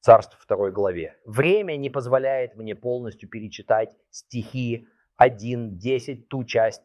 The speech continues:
Танаха, которая называется "Молитва Анны" или "Песнь Анны". Поэтому я попрошу вас молча и быстро просмотреть первые десять стихов, чтобы сориентироваться.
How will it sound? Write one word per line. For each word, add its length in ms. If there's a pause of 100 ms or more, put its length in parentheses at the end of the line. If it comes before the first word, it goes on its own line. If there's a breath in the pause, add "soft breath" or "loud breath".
Танаха, 720 (180)
которая 400
называется 840 (840)
"Молитва 680
Анны" 640 (160)
или 220 (180)
"Песнь 560
Анны". 540 (960)
Поэтому 400
я 140
попрошу 500
вас 260
молча 500
и 100
быстро 420
просмотреть 840 (440 loud breath)
первые 540
десять 440
стихов, 580
чтобы 280
сориентироваться. 1160